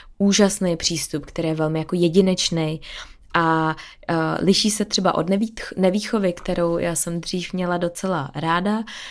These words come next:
nic-, nicméně pak už mi to úplně jako nebylo moc blízký, ten přístup, takže myslím si, že pokud váháte, koho si jako poslechnout, nebo je do jakýho podcastu, a,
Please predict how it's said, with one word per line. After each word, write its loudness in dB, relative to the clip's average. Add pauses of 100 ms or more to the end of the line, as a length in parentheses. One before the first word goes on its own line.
(160)
nic-, 2
nicméně 0
pak -4
už -4 (320)
mi 0
to 2
úplně 0
jako 2
nebylo 4
moc 0
blízký, 0
ten 0
přístup, 0 (440)
takže 2 (380)
myslím 2
si, -2
že 4
pokud -4
váháte, 0
koho 2
si 2
jako -4
poslechnout, -4
nebo 0 (340)
je 6
do 6
jakýho 0
podcastu, 0 (420)
a, 0